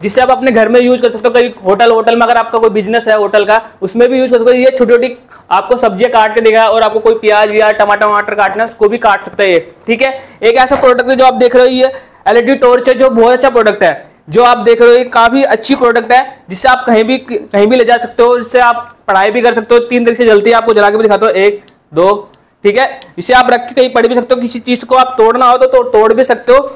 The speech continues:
और कुछ काटना हो तो ये काट भी सकते हो। ये बहुत अच्छा product है। एक ऐसा product है, ये देखिए, चेंजिंग alarm clock, जो इसमें कई सारे color है, जो आप देख रहे हो, इसमें time set करते हो, alarm लगा सकते हो। ये भी अच्छा product है।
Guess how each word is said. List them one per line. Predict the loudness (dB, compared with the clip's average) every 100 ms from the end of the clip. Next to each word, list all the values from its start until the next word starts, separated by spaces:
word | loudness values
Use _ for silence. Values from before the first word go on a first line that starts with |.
| -6
और | -4
कुछ | -2 -2
काटना | 0 0 2 0
हो | 0 0
तो | 0
ये | 2 0
काट | 0 0 0
भी | -2
सकते | -2 -2 -4
हो। | -4 -8 _
ये | -2
बहुत | 2 2 2
अच्छा | 0 0
product | 0 0 0
है। | -2 -2 -12 _ -2
एक | 0
ऐसा | 0 0
product | -2 -2 0 0
है, |
ये | 2
देखिए, | 2 2 0 0 -4 _ -2
चेंजिंग | 0 0
alarm | 0 0 0 0
clock, | 0 0 -2 -8 -2
जो | 0 0
इसमें | -2 -2
कई | -2
सारे | 0 0 0
color | 2 2
है, | 2 2
जो | 2
आप | 2
देख | 2 2
रहे | 2 0
हो, |
इसमें | 0 -2
time | -2 -4 -2
set | -4 -2
करते | -2 0
हो, | 0
alarm | 0 0
लगा | 0 -2
सकते | -2 0
हो। | 0 0 -10 _ 0
ये | 0
भी |
अच्छा | 0 -2 -2
product | 0 0 0
है। | 0 0 -6